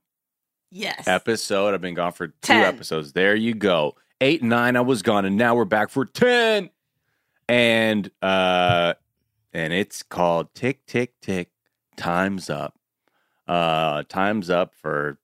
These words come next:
Speaker 2: I'm not sure who exactly, 'cause it looks like everyone is getting some version of what they want. I don't, look, whatever. They, they, they're not always the best titles,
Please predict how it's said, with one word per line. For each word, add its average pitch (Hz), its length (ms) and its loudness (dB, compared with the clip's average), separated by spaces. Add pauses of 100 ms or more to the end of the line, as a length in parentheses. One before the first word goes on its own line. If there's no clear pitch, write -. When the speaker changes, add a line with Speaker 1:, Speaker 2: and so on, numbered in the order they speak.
Speaker 2:
I'm 87 160 -4
not 113 200 0
sure 113 240 -2
who 76 260 -12 (180)
exactly, - 640 -14
'cause 82 140 -10
it 78 100 -6
looks 95 180 -10
like 80 200 -6 (500)
everyone 87 460 -6 (360)
is 80 120 -16
getting 104 320 -2
some 107 260 -8
version 117 300 -8
of 117 100 -12
what 120 140 -12
they 123 80 -8
want. 120 180 -8
I 165 120 0 (100)
don't, 135 120 -6
look, 101 220 -4
whatever. 95 360 0
They, 160 260 0
they, 180 160 2
they're 165 260 -2
not 170 160 2
always 123 300 2
the 95 80 -2
best 82 200 -2
titles, - 300 -20